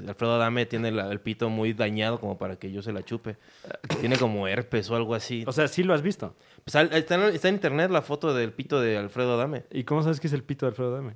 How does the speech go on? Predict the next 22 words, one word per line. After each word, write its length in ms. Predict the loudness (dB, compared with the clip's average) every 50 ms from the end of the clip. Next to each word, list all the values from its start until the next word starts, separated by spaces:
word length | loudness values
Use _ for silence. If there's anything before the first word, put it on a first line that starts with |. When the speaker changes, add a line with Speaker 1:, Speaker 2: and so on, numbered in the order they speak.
| -16 _ _ _ _ -10 -6
Speaker 1:
Porque 280 | -6 -6 -4 -4 -6
está 260 | -8 -6 -2 0 2
abajo 380 | 2 2 2 0 -2 -2 -2 0
él, 340 | 0 0 -2 -4 -6 -10 -12 -16
se 160 | -10 -6 -6 -6
pa-, 200 | -4 -2 -2 0
se, 180 | 2 2 2 2
se 120 | 0 0
parece 320 | 2 4 4 4 4 2 2
a 60 | 2
él. 180 | 2 0 -4 -8 -12 -16 -18 -8 -4
Tiene 260 | -2 0 2 2 2
como 200 | 2 2 2 2
ese 240 | 2 2 2 0 0 -2 -10 -16 -18 -18 -18 -14 -8 -4
tenor 360 | -4 -2 0 0 0 0 0
así 240 | 0 -2 -4 -6 -4
como, 360 | -4 -4 -2 -2 -4 -4 -4
este, 540 | -6 -6 -10 -12 -10 -10 -8 -8 -8 -10 -12 -16 -20 -8 _
palor 460 | 2 4 4 6 6 6 6 6 4 4
así, 320 | 0 -2 -2 0 0 0
este, 320 | 0 -2 -4 -4 -2 -2 0
Speaker 2:
Ah. 280 | 0 0 0 -2 -2